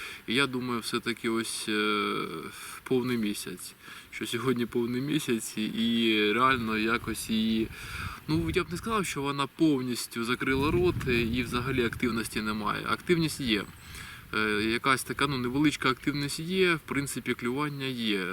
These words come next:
Ну, клювань набагато менше, і клювання такі дуже вялі, там половина взагалі без клювань, просто підвисала вона і все.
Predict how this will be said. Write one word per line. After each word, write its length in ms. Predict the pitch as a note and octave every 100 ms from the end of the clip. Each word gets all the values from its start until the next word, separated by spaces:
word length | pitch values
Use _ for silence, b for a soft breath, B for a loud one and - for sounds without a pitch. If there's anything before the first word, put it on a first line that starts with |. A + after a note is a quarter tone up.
| G2+
Ну, 360 | A#2+ C3+ A#2
клювань 320 | - B2+ C3+ C3+
набагато 440 | C3+ C3+ C#3 D3+
менше, 380 | E3+ F3 D#3+ B2
і 40 |
клювання 440 | A2+ C3+ D3 C#3+ B2+
такі 420 | B2+ - B2+ B2+ B B B B B - A#2
дуже 320 | D#3 C3+ B2+
вялі, 540 | D3 D#3 C#3+ C3 B2+ -
там 440 | B2 A#2+ A#2+ A#2 -
половина 500 | B2+ C3 C#3+ C3+ B2
взагалі 420 | A2+ B2+ C#3+ D3
без 220 | B2+ A#2+
клювань, 400 | - B2+ A#2+ A#2+
просто 400 | A#2+ B2 - A#2+
підвисала 640 | - A2+ A#2 - A#2 A2
вона 320 | A2 G#2+ G#2+ G#2+
і 60 |
все. 380 | G#2 - G#2+ G#2